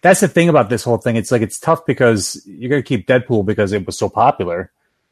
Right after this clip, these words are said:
and you keep it rated R, which they announced again today. Bob Iger did promise that again today. Um, but, you know, are you gonna keep them? You've changed, they've changed, here's the thing. They've changed characters throughout those movies anyhow, so it's not gonna really hurt us.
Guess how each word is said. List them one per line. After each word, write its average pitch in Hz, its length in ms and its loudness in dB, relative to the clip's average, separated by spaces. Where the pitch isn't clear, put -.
and 110 100 -4
you 95 80 -4
keep 117 220 -2
it 110 40 -6
rated 120 240 2
R, 123 160 4
which 98 180 -4
they 113 100 -2
announced 107 360 -2
again 113 260 0
today. 95 360 -4
Bob 98 160 -2
Iger 95 260 -2
did 107 180 -6
promise 92 320 -8
that 92 140 -8
again 92 240 -8
today. 92 420 -8
Um, 95 400 0
but, 123 460 2
you 139 100 -4
know, 127 100 2
are 123 100 0
you 127 100 2
gonna 113 100 0
keep 107 240 -6
them? 143 440 2
You've 113 200 -8
changed, 151 400 0
they've 170 160 4
changed, - 480 2
here's 139 160 2
the 123 60 2
thing. 90 180 -12
They've 123 160 -2
changed 151 280 2
characters 123 380 2
throughout 113 260 2
those 104 160 -2
movies 110 280 0
anyhow, 113 400 0
so - 120 0
it's 110 120 -2
not 117 120 4
gonna 98 120 -4
really 95 180 -2
hurt 95 160 -6
us. - 240 -14